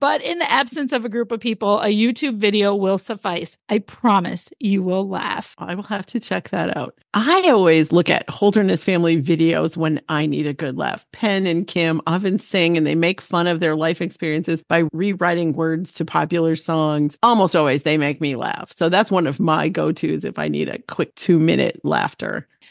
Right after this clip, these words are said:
Speaker 1: A lot of teachers like Jerry Brooks. They like his Southern accent, which he definitely works for all it's worth. Sometimes just watching a quick Jerry Brooks reel is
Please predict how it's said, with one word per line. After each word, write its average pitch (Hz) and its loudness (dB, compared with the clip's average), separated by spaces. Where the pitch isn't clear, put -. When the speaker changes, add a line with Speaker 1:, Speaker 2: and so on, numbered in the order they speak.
Speaker 1:
A 240 0
lot 302 2
of 277 0
teachers 214 -2
like 202 -4
Jerry 208 0
Brooks. 190 0
They 185 -6
like 190 -2
his 185 -4
Southern 208 0
accent, 226 -2
which 220 -2
he 269 0
definitely 254 0
works 226 0
for 190 -8
all 254 2
it's 254 -4
worth. 190 2
Sometimes 381 -2
just 330 -4
watching 254 0
a 220 -2
quick - -2
Jerry 240 2
Brooks 233 -2
reel 196 -4
is 240 -2